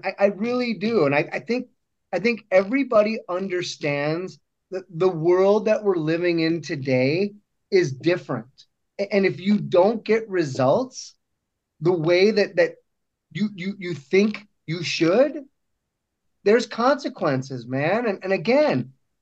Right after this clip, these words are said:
regular season success, dude, w-, we were the best team over the last five years, right? Like that, that, that, that, that is what Bud did.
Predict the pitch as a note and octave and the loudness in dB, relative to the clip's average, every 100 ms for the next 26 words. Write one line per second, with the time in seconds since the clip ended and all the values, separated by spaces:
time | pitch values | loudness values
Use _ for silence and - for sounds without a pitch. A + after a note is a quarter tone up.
0 | _ _ _ _ C3+ D3+ B3 C4+ E4 D#4+ | _ _ _ _ -6 0 2 2 2 2
1 | A#3 - G#3 C4+ C4 D4+ C#4+ - F#3+ - | -2 -2 0 2 0 -2 -4 -4 -6 -4
2 | - D#3+ D#4 D4 - _ _ _ _ D4 | 2 2 2 -6 -16 _ _ _ _ -6
3 | D4+ G3+ G3+ - F#3 C4 D#4+ E4 D#4 C#4+ | -6 -6 -12 -14 -2 0 2 0 -2 -4
4 | C#4+ C#4 - B3 D#4+ C#4 F#3+ G#3 G3+ G3+ | -6 -6 -2 0 2 2 0 2 4 6
5 | G#3 G#3 A#3+ A#3 B3+ B3 D4+ D#4 C#3 C3+ | 4 2 -4 -2 -2 -2 -2 -2 -4 -2
6 | C#3+ G3 C4+ A3+ E3+ F#3+ F3 _ _ - | -2 0 0 -2 -2 -4 -8 _ _ -6
7 | E3 G3 F#3+ A3 G3 A3 B3 _ _ _ | -4 2 2 2 2 2 0 _ _ _
8 | D3 G#3+ C4 D4+ A3 A3+ A#3+ E3+ F#3+ G#3 | 2 4 4 2 -2 -2 -4 0 4 6
9 | - G3 C4 E4 C3 | 4 2 2 2 -2